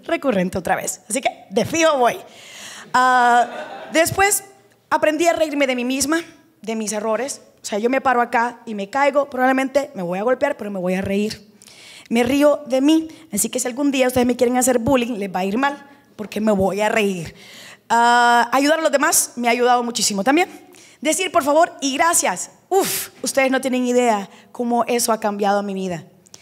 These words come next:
Yo he aprendido a decir por favor y gracias y miren qué fácil se me hace la vida ahora. Mucho más fácil. Soy, bueno, trato de ser más compasiva que antes,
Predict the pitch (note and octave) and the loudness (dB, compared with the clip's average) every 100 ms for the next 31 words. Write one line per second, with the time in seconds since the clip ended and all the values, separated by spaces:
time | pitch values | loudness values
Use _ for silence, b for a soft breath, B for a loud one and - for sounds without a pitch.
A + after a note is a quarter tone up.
0 | B B B B B _ _ - G3 C#4+ | B B B B B _ _ -6 2 4
1 | D4 D4+ D4 B3+ C4+ C4+ C4 D4+ C#4+ C4+ | 4 0 0 0 2 0 0 2 2 2
2 | B3+ C4+ C#4 C4+ C#4 C#4+ D4 C#4+ D4 C#4+ | -2 -2 -4 0 2 2 -2 -2 0 0
3 | C#4+ - B3 B3+ B3 B3 A#3+ A3 - A#3 | -2 -6 -4 -2 -2 -2 -4 -4 -2 -2
4 | B3+ A#3+ A3+ G#3 G#3+ G#3+ G#3+ G3 G3 F#3+ | -2 -4 -4 -2 -2 -2 -4 -6 -4 -2
5 | F3+ E3+ - _ _ _ - C#4 C4+ G#3+ | -2 -4 -8 _ _ _ -6 -4 -4 -4
6 | F3+ G3 E3+ - - B B B B B | -6 -6 -6 -10 -18 B B B B B
7 | B B _ - - C#4+ D4+ C#4 - B3 | B B _ -8 0 2 2 -2 -2 -2
8 | F3+ - - C4 - D4 A#3 C4 A#3+ G#3+ | -2 -4 0 0 4 2 4 2 0 0
9 | G#3+ A#3 A3 F#3 B3 G#3+ G3+ G#3 A#3 B3 | 0 -2 0 -2 0 -2 -2 -2 0 0
10 | C4 - | -2 -4